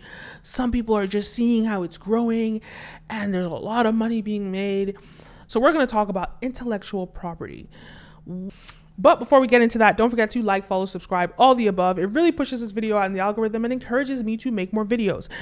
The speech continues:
This video is brought to you by Brand Video Pro. We help brands increase their influence and sales online. So if you need help in that regard, click the link down below. We've got a lot of stuff that we can help you with.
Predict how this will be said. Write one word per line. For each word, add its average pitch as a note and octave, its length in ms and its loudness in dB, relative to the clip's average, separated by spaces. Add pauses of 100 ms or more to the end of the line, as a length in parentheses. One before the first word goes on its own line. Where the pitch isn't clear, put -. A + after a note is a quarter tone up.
(120)
This G#3 140 -6
video G3 220 0
is F#3+ 80 -4
brought F3+ 180 -4
to G3 100 -12
you F#3+ 80 -4
by E3 160 -4
Brand G3 440 -4
Video F#3 280 -4
Pro. B3 360 6 (340)
We D4 140 4
help C4+ 340 2
brands A3+ 440 2
increase E4 580 2
their G3 160 0
influence G#3+ 640 -2
and F3 180 -6
sales G3+ 460 2 (100)
online. F3+ 600 2 (300)
So G#3 160 4
if G3 120 0
you F#3+ 140 -2
need D4 260 4
help B3+ 400 4
in G3+ 160 -2
that E3+ 220 -4
regard, A#3+ 480 6 (600)
click G3+ 440 0
the G#3+ 140 4
link G3 280 2
down G3 220 4
below. G#3+ 300 6
We've F#3 180 0
got F3+ 140 2
a - 20 0
lot F3+ 180 2
of F#3 80 -2
stuff F3+ 200 -8
that F3 140 -6
we F3 100 -8
can F3+ 120 -4
help F#3+ 200 0
you F#3 100 -4
with. D3+ 320 -4